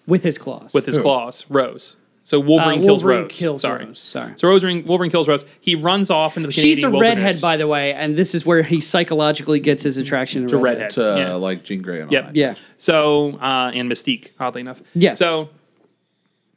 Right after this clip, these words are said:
Speaker 1: Natural
Speaker 2: he
Speaker 1: redhead.
Speaker 2: runs off into the wilderness. He lives with wolves for a, a really long time, and eventually runs into the Creeds. So Victor Creed and his sister Clara, and Mister Sinister. So, um,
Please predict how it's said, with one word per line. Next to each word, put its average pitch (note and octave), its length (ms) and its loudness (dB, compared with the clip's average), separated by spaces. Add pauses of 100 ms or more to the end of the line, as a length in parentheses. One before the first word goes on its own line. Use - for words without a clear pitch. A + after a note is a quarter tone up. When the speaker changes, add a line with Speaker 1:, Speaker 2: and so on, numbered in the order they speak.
(140)
Speaker 1:
Natural G3 240 0
Speaker 2:
he G#3+ 80 4
Speaker 1:
redhead. G#3+ 100 2
Speaker 2:
runs F#3+ 120 -2
off F3+ 140 2
into F#3 100 -6
the D3+ 60 -2
wilderness. D3+ 340 0
He C#3+ 100 -4
lives C#3+ 220 4
with C#3 100 -4
wolves C3+ 280 4
for C3+ 220 0
a, B2+ 100 -2
a C3+ 80 -4
really B2+ 180 2
long A#2 200 0
time, A#2 320 -2
and B2 100 -8
eventually D3+ 440 -4
runs B2+ 260 -6
into B2 160 -6
the A2+ 80 -16
Creeds. A2 540 -10 (320)
So B2 320 0
Victor C3 320 -2
Creed B2+ 340 0
and B2 140 -8
his A2+ 100 -6
sister - 260 -6
Clara, A#2 480 -6 (520)
and D3+ 360 0
Mister C#3 280 -2
Sinister. - 460 -10 (420)
So, C3+ 760 0
um, A#2+ 560 -4